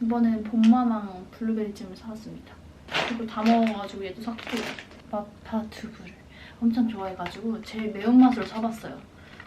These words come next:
저번에 샀는데 너무 안 매워가지고 약간 실망스.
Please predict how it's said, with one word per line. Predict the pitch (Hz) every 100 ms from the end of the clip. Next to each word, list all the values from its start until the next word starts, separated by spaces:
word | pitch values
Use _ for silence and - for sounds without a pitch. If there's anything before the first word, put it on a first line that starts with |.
| -
저번에 | 247 240 233
샀는데 | 294 277 220 208
너무 | 196 190
안 | 180 202
매워가지고 | 240 226 180 180 175 208 262 233
약간 | 226 - 226
실망스. | - 262 254 226 -